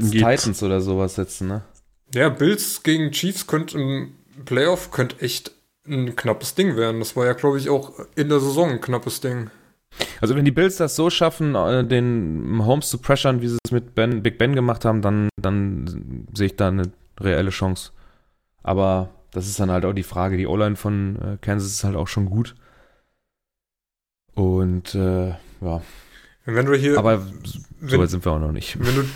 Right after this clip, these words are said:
Speaker 3: wenn du dir die Ergebnisse der Chiefs anguckst, sie haben knapp gegen die Chargers gewonnen, haben, ja, gegen die Bills war's dann doch ein bisschen deutlicher, haben knapp gegen die Panthers gewonnen,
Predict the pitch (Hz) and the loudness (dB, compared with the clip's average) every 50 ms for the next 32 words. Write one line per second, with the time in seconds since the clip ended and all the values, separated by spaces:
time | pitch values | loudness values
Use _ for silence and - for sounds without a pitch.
0 | - - 143 127 135 135 127 131 123 120 127 127 123 123 117 143 165 165 180 170 | -6 -4 -2 0 0 2 0 0 0 2 2 2 2 2 2 0 0 0 0 -2
1 | 147 - 147 143 139 139 - - 156 165 165 - - 143 147 151 147 - 127 123 | -2 2 2 2 2 2 0 0 0 0 0 0 0 0 0 0 0 0 -2 -2
2 | 123 - - - - 135 120 113 123 120 117 - - - 131 123 139 165 170 - | -2 -4 -6 -4 0 0 2 2 2 0 0 -4 -2 -2 0 2 2 2 0 0
3 | - 170 160 160 151 147 - - - 143 147 147 - 143 127 - - - - - | 0 0 2 4 4 4 4 2 2 0 0 2 0 0 0 0 -2 -6 -8 -10
4 | - - - 143 123 123 120 110 113 117 127 147 170 208 214 - - - - - | -14 -16 -12 -6 -2 -2 -2 0 0 0 0 2 0 -2 -2 -2 -2 -2 -2 -2
5 | - - - - - - - - - - - - - - - - - - - _ | 0 2 2 2 2 2 -2 -6 -8 -10 -14 -18 -20 -20 -20 -20 -20 -20 -20 _
6 | _ - - 131 127 131 127 131 131 - - _ _ _ _ _ _ _ _ _ | _ -2 0 0 2 2 0 -2 -4 -8 -14 _ _ _ _ _ _ _ _ _
7 | _ _ _ _ _ _ _ _ _ _ _ _ _ _ _ _ _ _ _ _ | _ _ _ _ _ _ _ _ _ _ _ _ _ _ _ _ _ _ _ _
8 | _ _ _ _ - 139 123 113 117 113 117 127 123 123 120 123 139 156 170 165 | _ _ _ _ -10 -4 -2 0 0 0 0 0 0 0 -2 0 2 2 2 2
9 | - - 135 - - 135 127 143 143 143 139 131 127 - - 123 113 - 123 131 | 0 -2 -2 -2 -2 0 0 2 0 0 0 -2 -2 -2 -2 -2 0 0 0 0
10 | 156 - - 185 170 165 180 170 170 170 165 - - - _ _ _ _ _ _ | 0 0 -2 -2 0 2 2 2 2 2 0 -4 -8 -18 _ _ _ _ _ _
11 | _ - - 143 131 131 127 127 - - - - - 139 170 170 - - - 147 | _ -2 0 2 2 2 0 -4 -6 -10 -6 -4 0 0 0 0 0 0 0 0
12 | 135 139 131 131 131 - 160 180 202 - 139 131 131 - 143 131 117 123 123 123 | 0 0 -2 -4 -2 2 2 2 2 2 0 0 0 0 -2 -2 0 0 0 0
13 | 135 147 165 175 160 | 0 0 -2 -2 -2